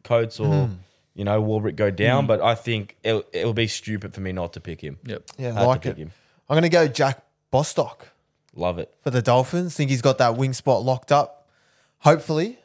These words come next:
Speaker 2: that left wing
Speaker 1: That
Speaker 2: spot.
Speaker 1: left wing.
Speaker 2: Yep, and he, he's a big frame. I think that big winger that Wayne likes. So, yeah, Jack Bostock hopefully scores plenty of tries and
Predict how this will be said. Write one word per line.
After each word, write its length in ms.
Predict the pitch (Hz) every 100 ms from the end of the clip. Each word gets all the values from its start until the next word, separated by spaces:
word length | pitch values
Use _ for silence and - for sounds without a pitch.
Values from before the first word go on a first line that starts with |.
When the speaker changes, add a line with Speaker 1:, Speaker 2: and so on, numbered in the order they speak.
| _
Speaker 2:
that 160 | 135 120
left 220 | 131 120
wing 100 | 131
Speaker 1:
That 40 | 131
Speaker 2:
spot. 100 | 101 151
Speaker 1:
left 160 | 190
wing. 300 | 98 98 98 98 -
Speaker 2:
Yep, 340 | 131 147 - -
and 240 | 127 120
he, 220 | 123 120
he's 300 | 110 123 113
a 40 | 101
big 240 | 139 123
frame. 520 | - 127 117 117 113
I 20 | 110
think 160 | 120
that 220 | 117 107 -
big 160 | 120
winger 220 | 113 117
that 300 | 113 107 - _
Wayne 340 | - 120 117 117
likes. 420 | 120 127 120 -
So, 380 | - 117 117 107 _ _ _ _
yeah, 160 | 135 131
Jack 280 | 117 135 -
Bostock 340 | 143 - 131
hopefully 220 | 135 -
scores 240 | 127 139 127
plenty 200 | 139 127
of 60 |
tries 420 | - 135 160 185
and 300 | 147 135 123